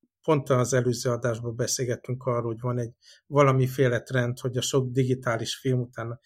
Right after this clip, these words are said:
az emberek szeretnek ilyen analógabb, autentikusabb látványvilágot, filmszerűbb látványvilágot a digitális C G I, meg egyéb trükkök, ö, után. És ugye ez teljesen filmre, ráadásul ilyen nagy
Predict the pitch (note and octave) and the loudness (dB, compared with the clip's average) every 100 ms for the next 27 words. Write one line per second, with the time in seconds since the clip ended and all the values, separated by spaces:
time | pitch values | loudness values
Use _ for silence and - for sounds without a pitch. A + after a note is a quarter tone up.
0 | - _ - C3+ B2 A#2+ A#2 - C3 A#2+ | -20 _ -6 0 0 0 -2 0 0 0
1 | - A#2 - B2 A2+ A#2 A2 _ _ - | -2 -10 -10 -8 -6 -8 -12 _ _ 0
2 | D3 C#3 C3+ C#3 C3+ C3+ C#3 C3+ B2 C3 | 4 6 8 8 6 4 4 4 2 -8
3 | - D3 C#3+ C3+ B2+ B2 C3 C3+ - B2 | 0 4 6 6 2 0 -4 -2 -2 0
4 | A#2+ B2 A#2 - A#2+ A#2+ A#2+ A#2 - - | 0 0 -2 -2 -2 -2 -2 -2 -4 0
5 | C3+ A#2+ - A#2+ A#2+ A2+ A#2 A2 - A#2+ | 2 2 0 0 -2 -4 -6 -8 -8 -8
6 | A2+ A#2 A2+ A2 A2+ - _ A#2+ A#2+ B2 | -8 -8 -8 -8 -10 -14 _ -8 -6 -4
7 | A#2+ A#2+ A#2 A2+ - - C3+ B2+ B2+ A#2 | -6 -4 -4 -4 -4 -4 -2 0 0 0
8 | A2 A2+ A#2 A2+ A#2+ B2 B2 C3 B2+ B2 | -4 -8 -8 -8 -4 -4 -4 -6 -6 -8
9 | - _ _ _ - A2 A2+ - _ - | -12 _ _ _ -10 -10 -10 -16 _ -10
10 | C3+ C3+ C3 C#3+ C#3 _ _ _ - B2 | -8 0 0 0 -4 _ _ _ -6 -4
11 | C#3+ C#3 C#3+ - _ D3 C3+ B2+ - C3+ | 2 4 4 0 _ 4 4 4 2 2
12 | C#3 C3 - - C#3 A#2+ A#2 B2 B2 B2+ | 2 0 -4 0 2 2 0 0 0 0
13 | B2 A#2+ - B2+ B2 B2 B2 | 0 -2 -2 -2 0 0 0